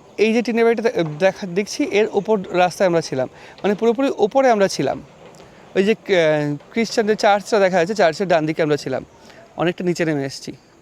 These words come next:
আর যাওয়ার সময় হবে কষ্ট। যাই হোক, এত সুন্দর দৃশ্য আপনাদের দেখানোর জন্যই নিচে নেমে আসা। আর এখানে গাড়িগুলোও নামছে, এখান থেকে কী সংগ্রহ করে নিয়ে যায়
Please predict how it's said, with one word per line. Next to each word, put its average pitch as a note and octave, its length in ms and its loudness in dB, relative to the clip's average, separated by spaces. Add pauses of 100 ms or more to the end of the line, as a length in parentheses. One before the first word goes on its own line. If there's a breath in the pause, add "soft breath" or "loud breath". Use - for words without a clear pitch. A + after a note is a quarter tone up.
(360 soft breath)
আর C#3+ 60 -4
যাওয়ার E3 300 2
সময় A#3 280 -2
হবে F3 200 -2
কষ্ট। - 280 -6 (1800)
যাই E3 140 0
হোক, G#3+ 140 -2
এত F#3+ 160 -2
সুন্দর F3 340 -4
দৃশ্য D#3 300 -6
আপনাদের E3+ 280 -4
দেখানোর D#3 320 -4
জন্যই C#3+ 260 -4
নিচে E3+ 280 -6
নেমে C3+ 220 -4
আসা। F3 360 -4 (920 loud breath)
আর C#3 240 -2
এখানে D3+ 340 -6 (1000)
গাড়িগুলোও D#3 440 0
নামছে, D#3 320 -2
এখান E3+ 100 -4
থেকে F#3 200 -6
কী A#3 140 -2
সংগ্রহ G#3+ 340 0
করে G#3+ 200 0
নিয়ে F#3 140 0
যায় G3+ 220 0